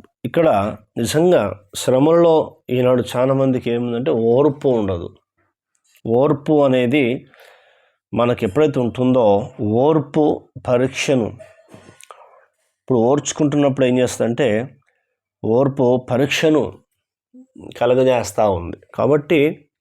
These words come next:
ఇది మనం ఆలోచన చేస్తున్నప్పుడు అర్థమవుతుంది. ఆ సంఘం రాసి నాలుగు విషయాలు తెలియపరుస్తున్నాడు. శ్రమ ఓర్పును, ఓర్పు పరీక్షను, పరీక్ష నిరీక్షను కలగజేస్తుంది.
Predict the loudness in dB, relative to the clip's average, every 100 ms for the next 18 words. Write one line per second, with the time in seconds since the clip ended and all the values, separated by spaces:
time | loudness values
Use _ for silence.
0 | _ _ _ _ -20 -20 -20 -20 -20 _
1 | _ 0 2 4 4 4 2 2 2 2
2 | 0 -2 0 0 0 0 0 0 -4 -6
3 | -8 -12 -20 -14 -6 -4 -2 0 2 2
4 | 2 0 0 0 -2 -6 -4 0 2 2
5 | 0 0 0 2 2 2 2 -4 -4 -2
6 | -2 -2 -6 -2 0 2 2 0 -4 -2
7 | 2 2 0 -2 0 0 -2 _ _ _
8 | _ _ _ _ _ _ _ _ _ -6
9 | 0 2 4 2 0 2 2 0 -4 0
10 | 2 0 -2 0 0 0 -6 _ _ -20
11 | -20 _ _ _ _ -2 0 0 0 2
12 | 2 0 -4 -2 2 2 2 2 2 2
13 | 4 4 4 2 0 -2 -2